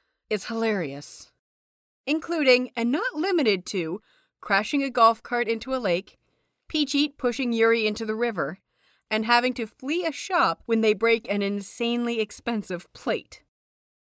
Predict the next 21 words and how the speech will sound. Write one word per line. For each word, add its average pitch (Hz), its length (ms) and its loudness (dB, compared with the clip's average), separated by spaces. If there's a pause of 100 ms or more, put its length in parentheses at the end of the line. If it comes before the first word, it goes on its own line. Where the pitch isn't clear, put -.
Yuri 302 320 4
is 202 140 2
the 214 100 0
most 233 300 2
distressed - 520 -2
by 170 120 -6
the 165 100 -6
last 196 320 0
one 175 180 -4 (300)
and 196 100 -6
keeps 226 340 -6
worrying 196 560 2
that 170 140 -6
they 175 80 -4
should 175 200 -8
go 190 180 -2
back 196 280 -8
and 160 120 -10
pay 220 200 -4
for 170 280 -12
it. - 180 -20